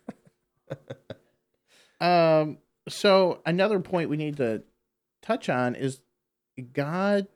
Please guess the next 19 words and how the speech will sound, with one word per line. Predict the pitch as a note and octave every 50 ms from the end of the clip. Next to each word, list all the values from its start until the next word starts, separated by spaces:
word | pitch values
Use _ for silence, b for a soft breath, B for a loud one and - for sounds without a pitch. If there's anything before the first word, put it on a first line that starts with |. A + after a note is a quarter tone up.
| _ _ -
sees | - - - - E3+ E3 D#3+ D#3+ D#3+ D#3+ D#3+ - - - _ _ -
the | C3
thoughts | B2+ - - B2+ B2 B2 - - -
of | C#3 A#2+
our | A#2 G2+
heart. | G#2 - - G#2 F#2 - - _ _ _ _ _ _ _ _ _ _ _ _ _ _ _ _ _ _ _ _ _ _ _ _ _ _ _ _
And | - C#3
a |
lot | D#3 F#3+
of | G#3
people | - A3 G3+ G3+
don't | F#3 E3 D#3+
think | - F#3+ E3+
of | E3+ C#3+ C3+ -
the | -
heart | A2+ - - - G#3 G#3 F3 - -
as | - B2+ B2+ B2 A#2+
a | A#2+ A2+
mind, | G#2 G2 G#2 A2+ B2 C#3 D#3 C3+ G2 E2+ E2 D2+ C#2 -